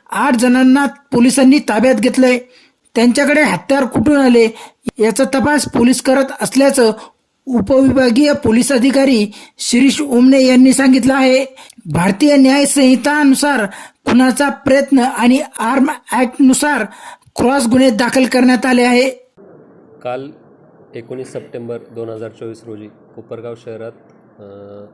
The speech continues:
Speaker 2: संध्याकाळच्या वेळेला एक गोळीबाराची घटना, अ, घडलेली होती. त्याच्यामध्ये, अ,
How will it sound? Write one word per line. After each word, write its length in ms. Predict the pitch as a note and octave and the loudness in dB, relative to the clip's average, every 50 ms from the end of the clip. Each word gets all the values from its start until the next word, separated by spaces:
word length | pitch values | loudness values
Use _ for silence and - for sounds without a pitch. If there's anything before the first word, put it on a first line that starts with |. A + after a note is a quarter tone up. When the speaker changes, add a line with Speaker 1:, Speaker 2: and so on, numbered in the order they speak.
| _ _ _ _ _ _ _ _ _ _ | _ _ _ _ _ _ _ _ _ _
Speaker 2:
संध्याकाळच्या 600 | _ - A2+ A2 A2+ A2+ - A#2 A2 G#2+ - A2 | _ -18 -18 -16 -16 -16 -16 -16 -16 -16 -18 -18
वेळेला 280 | G#2+ G#2 G#2 G#2 A2 | -16 -16 -18 -18 -20
एक 80 | A#2 A#2 | -20 -20
गोळीबाराची 580 | A#2 A2 A#2+ A2+ A2+ A2+ A2+ A2+ A2+ A2+ - A2 | -20 -16 -16 -14 -14 -14 -14 -16 -16 -18 -18 -16
घटना, 240 | G#2+ - A2 A2 A2 - - _ _ _ _ _ _ _ _ A2+ | -14 -14 -14 -14 -14 -16 -20 _ _ _ _ _ _ _ _ -20
अ, 140 | G#2 G2+ | -20 -20
घडलेली 400 | G2+ G2+ G#2 G2 G2+ G#2 G#2 G2 | -18 -18 -20 -20 -20 -20 -20 -20
होती. 220 | G2 F#2 - - A#2+ _ _ _ _ _ _ _ _ _ _ _ _ _ _ - | -20 -20 -20 -20 -20 _ _ _ _ _ _ _ _ _ _ _ _ _ _ -18
त्याच्यामध्ये, 680 | A2 G#2 - C3 B2 B2 B2 A#2+ A#2 A#2+ B2 B2+ C3 | -18 -18 -16 -18 -16 -16 -16 -16 -16 -16 -16 -16 -18
अ, 260 | C3 - A#2 A2+ | -20 -20 -20 -20